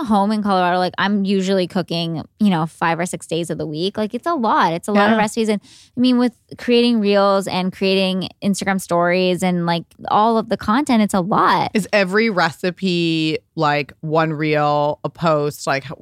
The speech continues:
Speaker 2: how much content do you expect out of each recipe?
Speaker 1: It de-, it depends. I kind of gauge it on, like, okay,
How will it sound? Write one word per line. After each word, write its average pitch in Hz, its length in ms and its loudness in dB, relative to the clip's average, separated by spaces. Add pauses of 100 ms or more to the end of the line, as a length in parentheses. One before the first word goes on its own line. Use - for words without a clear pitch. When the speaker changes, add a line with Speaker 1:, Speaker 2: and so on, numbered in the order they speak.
(160)
Speaker 2:
how 170 120 0
much 175 200 -2
content 165 420 -2
do 156 60 -4
you 165 60 -2
expect 147 380 -2
out 147 100 -2
of 135 60 -8
each 143 180 -8
recipe? 143 380 -4
Speaker 1:
It 381 180 -2
de-, 415 200 -4
it 311 60 -2
depends. 277 400 -2
I 202 140 0
kind 285 240 -2
of 269 120 -4
gauge 196 300 -2
it 208 140 2
on, 180 180 -2
like, 180 220 -2
okay, 214 540 -2